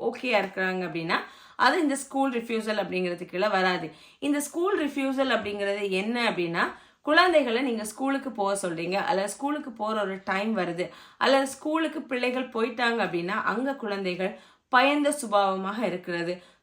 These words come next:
தொடர்ச்சியாக அன்கண்ட்ரோலபிளா பிள்ளைகள் வந்து அழுது கொண்டே இருக்கிறது, அல்லது நர்வஸா இருக்கிறது, ஒரு விஷயம்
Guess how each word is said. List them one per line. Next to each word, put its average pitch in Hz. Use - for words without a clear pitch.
தொடர்ச்சியாக 240
அன்கண்ட்ரோலபிளா 226
பிள்ளைகள் 220
வந்து 190
அழுது 220
கொண்டே 190
இருக்கிறது, 175
அல்லது 277
நர்வஸா 277
இருக்கிறது, 185
ஒரு 202
விஷயம் 233